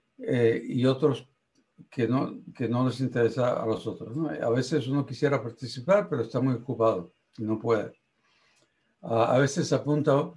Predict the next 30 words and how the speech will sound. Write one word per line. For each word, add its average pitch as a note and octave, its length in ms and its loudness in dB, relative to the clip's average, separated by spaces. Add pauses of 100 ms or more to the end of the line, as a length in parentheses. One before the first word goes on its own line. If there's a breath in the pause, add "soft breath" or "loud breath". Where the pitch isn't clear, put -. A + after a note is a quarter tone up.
(160)
se - 140 -4
apuntan C#3+ 380 2
muchos F3 360 0
para A#2+ 180 -2
ser - 220 -4
parte C#3 260 0
de C#3 60 2
un C#3 100 2
equipo C#3+ 360 0
de D#3 140 2
líderes E3+ 400 2 (600)
y C#3 160 2
el C3 100 4
que C#3 100 4
lo C#3 120 6
lanzó E3 340 4
tiene C3 340 0
que D#3 100 2
elegir C3+ 500 0 (800)
quién B2 260 0
va, A#2 280 4
quién C3+ 260 2
entra D3+ 240 4
y C#3 80 2
quién A#2 180 -4
no C3+ 140 2
entra. E3 260 -6 (1160)
Sea F3+ 340 4
como D#3+ 220 2
sea, D3 420 0